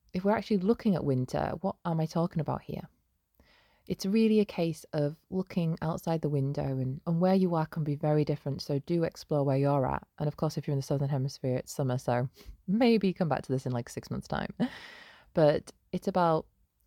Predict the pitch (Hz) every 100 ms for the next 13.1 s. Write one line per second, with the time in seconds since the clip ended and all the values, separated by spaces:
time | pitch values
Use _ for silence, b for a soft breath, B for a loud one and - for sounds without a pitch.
0 | - 196 - 202 202 - 160 147 147 147
1 | 165 156 151 - 160 139 139 139 135 131
2 | - 135 127 123 135 - - 143 139 131
3 | 131 - _ _ - - 165 151 147 156
4 | - 151 - 147 _ - - - _ -
5 | 151 - 156 - - 156 139 139 - 147
6 | 143 135 - 180 196 - 160 139 135 151
7 | b b b b - 151 143 143 - 147
8 | - - 143 139 139 135 135 151 - 156
9 | 160 151 - - _ _ _ _ B B
10 | B B - 165 185 190 202 202 196 -
11 | 139 139 135 165 - _ _ 151 143 143
12 | 151 151 - 156 143 143 139 135 127 139